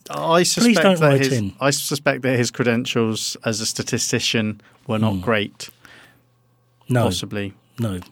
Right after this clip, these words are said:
Speaker 1: Um, it's just occurred to me, actually, that if we're inserting, how long was it? About six minutes?
Speaker 2: Six minutes at
Speaker 1: Six
Speaker 2: least.
Speaker 1: minutes, Dougie Fresh on.
Speaker 2: And if you cut any of her, 'cause it's all gold.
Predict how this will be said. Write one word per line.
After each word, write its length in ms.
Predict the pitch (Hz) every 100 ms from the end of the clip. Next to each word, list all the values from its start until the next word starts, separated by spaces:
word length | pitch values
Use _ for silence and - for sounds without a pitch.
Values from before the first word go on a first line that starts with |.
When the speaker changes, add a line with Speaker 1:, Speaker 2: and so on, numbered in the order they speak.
| -
Speaker 1:
Um, 200 | 120 117
it's 100 | 127
just 200 | 147 135
occurred 300 | 123 131 120
to 100 | -
me, 200 | 117 110
actually, 340 | 113 113 - 110
that 120 | 110
if 160 | 117 -
we're 120 | 120
inserting, 480 | 117 117 120 113 113
how 140 | 127
long 140 | 127 131
was 120 | 127
it? 80 | 135
About 200 | 127 127
six 220 | - 131
minutes? 420 | 139 120 - - -
Speaker 2:
Six 380 | - - 95 -
minutes 300 | 117 113 -
at 40 | -
Speaker 1:
Six 100 | 110
Speaker 2:
least. 140 | 110
Speaker 1:
minutes, 300 | 131 131 147
Dougie 220 | - 120
Fresh 320 | 120 120 113 - -
on. 480 | 123 123 120 120 123 -
Speaker 2:
And 100 | 123
if 120 | 120
you 140 | 143 131
cut 420 | - - 139 -
any 280 | 143 143 123
of 140 | 107
her, 220 | - 104 95 - -
'cause 160 | - 127
it's 160 | 127
all 240 | - 143 127
gold. 560 | 113 120 101 87 98